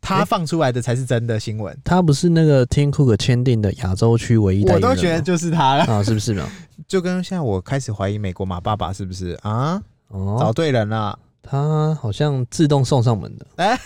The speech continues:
Speaker 2: 嗯。
Speaker 1: <laughs> 哎，你看，连小旋风都上了，对不对？还有什么事不会发生？
Speaker 2: 那我们是不是要应该跟小旋风来个车聚？
Speaker 1: <laughs> 哎，不对，我可以分享，我上上礼拜去充，去充电的时候，我还遇到一个人。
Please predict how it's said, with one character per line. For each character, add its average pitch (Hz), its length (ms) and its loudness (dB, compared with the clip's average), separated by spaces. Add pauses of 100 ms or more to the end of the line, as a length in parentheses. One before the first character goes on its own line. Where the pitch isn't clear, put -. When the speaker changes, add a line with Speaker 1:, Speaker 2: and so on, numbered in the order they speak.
Speaker 2:
嗯。 120 320 0 (240)
Speaker 1:
<laughs> - 300 -20
哎， 143 100 -2
你 117 80 -2
看， 123 180 -4 (200)
连 127 260 -6
小 92 180 -6
旋 143 220 -4
风 131 180 -4
都 127 120 -2
上 113 260 -4
了， - 220 -16 (260)
对 123 80 -8
不 120 80 -6
对？ 113 260 0
还 110 200 -4
有 139 80 2
什 113 100 -6
么 104 100 -4
事 127 160 -6
不 113 140 -6
会 104 80 -2
发 101 160 -2
生？ 90 240 -10 (220)
Speaker 2:
那 185 100 -2
我 123 60 2
们 104 100 -2
是 127 140 -4
不 123 40 -2
是 127 140 -2
要 117 140 2
应 120 80 -2
该 117 120 0
跟 117 160 0
小 98 160 -2
旋 101 220 -4
风 101 160 -6
来 92 100 -6
个 - 80 -6
车 95 220 -2
聚？ 95 320 -6 (420)
Speaker 1:
<laughs> - 540 -6
哎， 170 160 -2
不 - 80 -8
对， 139 220 -4
我 120 120 -6
可 131 140 -6
以 175 40 -2
分 156 140 -4
享， 101 200 -8 (360)
我 123 120 -4
上 175 260 -6
上 165 160 -6
礼 101 100 -6
拜 104 240 -6 (380)
去 - 160 -6
充， 147 340 -6 (160)
去 160 200 -6
充 143 240 -8
电 143 120 -4
的 113 60 -4
时 101 80 -12
候， 98 80 -8
我 98 40 -8
还 104 100 -6
遇 98 120 -10
到 110 160 -4
一 95 60 -6
个 95 80 -12
人。 - 160 -16